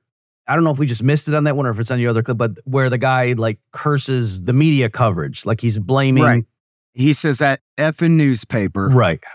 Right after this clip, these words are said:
Speaker 1: right. When I heard that, I didn't fully get it until you and I were just talking now. And then I realized, so the sheriff was thinking it was that report about the alleged child abuse. Like, that's not why people are up there getting shot right now?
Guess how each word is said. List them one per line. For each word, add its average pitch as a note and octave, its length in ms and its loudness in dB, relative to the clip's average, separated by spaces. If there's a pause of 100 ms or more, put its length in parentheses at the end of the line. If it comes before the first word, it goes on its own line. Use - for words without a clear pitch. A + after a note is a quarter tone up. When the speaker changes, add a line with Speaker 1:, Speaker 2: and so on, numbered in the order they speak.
Speaker 1:
right. E2 340 -2 (500)
When C#3+ 140 0
I C3 80 0
heard D#3+ 260 0
that, C3+ 160 -2 (300)
I C#3+ 60 2
didn't C#3+ 180 2
fully B2+ 180 0
get C3 200 0
it - 20 -4
until A#2 280 -2
you C3 120 0
and A2+ 80 0
I A2 60 2
were G#2+ 60 0
just G2 140 -4
talking A2+ 300 -2
now. A2 160 0
And A2 100 0
then A2 60 0
I A2 60 0
realized, G#2 580 0 (340)
so - 140 -4
the A2+ 100 0
sheriff C3 480 0
was A2 180 -4
thinking A2 500 -2 (580)
it A#2+ 80 2
was A#2 160 0
that B2 140 0
report A#2+ 480 -2
about A2+ 280 0
the G2+ 180 -6 (180)
alleged A#2 420 -2
child A#2+ 340 0
abuse. A#2+ 380 0
Like, A2 220 -2
that's A2+ 200 -2
not A2+ 200 2
why G#2 260 2
people A2+ 220 0
are - 20 2
up G2 80 -6
there A2 120 -2
getting F2+ 180 -6
shot A2 400 -2
right A#2 200 -2
now? B2+ 280 -4